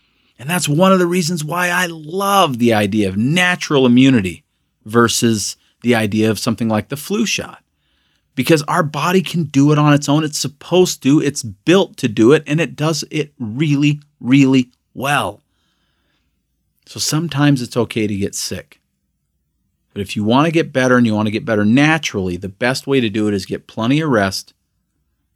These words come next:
kinda let the symptoms do what they need to do,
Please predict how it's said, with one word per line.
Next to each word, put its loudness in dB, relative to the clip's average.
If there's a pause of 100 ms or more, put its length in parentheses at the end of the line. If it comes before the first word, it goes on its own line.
kinda -4
let -2
the -6
symptoms -2
do 2
what 2
they 2
need 0
to -8
do, 2